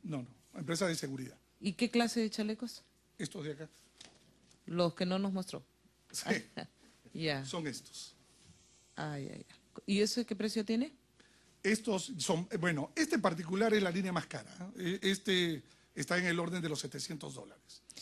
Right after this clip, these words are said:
Speaker 2: ¿Tiene Kevlar también?
Speaker 1: No, este viene con una galleta.
Speaker 2: Mezcla.
Speaker 1: Exactamente.
Speaker 2: Correcto.
Speaker 1: Y por eso pesa mucho menos inclusive que los demás.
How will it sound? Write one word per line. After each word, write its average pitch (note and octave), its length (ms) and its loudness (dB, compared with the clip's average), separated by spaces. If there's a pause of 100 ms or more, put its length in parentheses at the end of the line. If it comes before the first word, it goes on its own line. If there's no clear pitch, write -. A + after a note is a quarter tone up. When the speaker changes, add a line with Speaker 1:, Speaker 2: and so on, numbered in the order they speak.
(220)
Speaker 2:
¿Tiene A3 240 4
Kevlar E3 400 -2
también? F3+ 340 -6 (560)
Speaker 1:
No, E3 260 0 (240)
este G3+ 400 4
viene G3 520 4
con D#3+ 200 0
una G3 200 0
galleta. F#3 340 2
Speaker 2:
Mezcla. D#3+ 540 2 (380)
Speaker 1:
Exactamente. - 680 -12
Speaker 2:
Correcto. - 540 -6 (340)
Speaker 1:
Y F#3 80 -4
por E3+ 180 0
eso G3 160 4
pesa G3 200 4
mucho F#3+ 260 2
menos F#3 300 -2
inclusive E3 340 -4
que D#3+ 80 -6
los C#3+ 140 -6
demás. C#3 400 -10